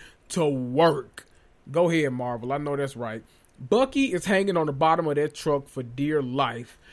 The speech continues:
and Sam actually is able to save him. This is when they, <laughs> uh, they state what we assumed outright last episode, most of us. I said in the last episode, but I don't know if it was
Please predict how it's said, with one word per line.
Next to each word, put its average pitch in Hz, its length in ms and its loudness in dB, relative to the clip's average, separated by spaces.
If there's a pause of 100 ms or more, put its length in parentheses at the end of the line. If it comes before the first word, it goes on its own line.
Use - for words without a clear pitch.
(140)
and 135 220 -6
Sam 180 580 0
actually 160 320 -2
is 143 140 -4
able 139 220 0
to 127 60 -8
save 131 360 -2
him. 113 160 -12 (260)
This 196 240 2
is 214 60 -6
when 180 180 0
they, 160 300 2
<laughs> - 20 -6
uh, 143 160 -2 (460)
they 160 200 2
state 170 540 2 (160)
what 143 220 -2
we 160 160 -2
assumed 156 580 -4
outright 131 480 -2
last 127 380 -6
episode, 120 420 -6
most 131 300 -4
of 110 100 -10
us. 110 180 -12 (240)
I 139 120 -6
said 147 260 0
in 139 120 -2
the 131 60 -4
last 131 360 -4
episode, 113 520 -6
but 117 220 -8 (420)
I 139 120 2
don't 139 160 2
know 135 160 0
if 127 160 -6
it 131 120 -4
was 120 540 -10